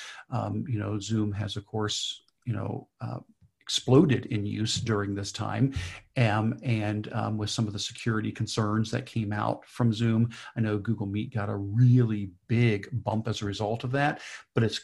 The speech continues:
g-, caused people to do a lot of comparison and say, "Well, Zoom has this, Meet doesn't have that," you know, and, and so that's where we've started to see some of these other things that, uh,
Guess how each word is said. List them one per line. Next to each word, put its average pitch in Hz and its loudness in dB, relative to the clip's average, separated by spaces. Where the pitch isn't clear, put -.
g-, 131 2
caused 113 0
people 110 -4
to 110 -8
do 101 -4
a - -4
lot 95 -6
of 104 -6
comparison 143 2
and 107 -6
say, 107 -2
"Well, 135 0
Zoom 139 4
has 104 0
this, 139 0
Meet 151 2
doesn't 117 -4
have 170 -2
that," 95 -4
you 113 -2
know, 110 0
and, 113 0
and 110 0
so 113 2
that's 110 0
where 117 4
we've 107 -2
started 107 -2
to 113 -6
see 110 -4
some 117 -2
of 120 0
these 135 0
other 320 0
things - -2
that, 107 2
uh, 113 4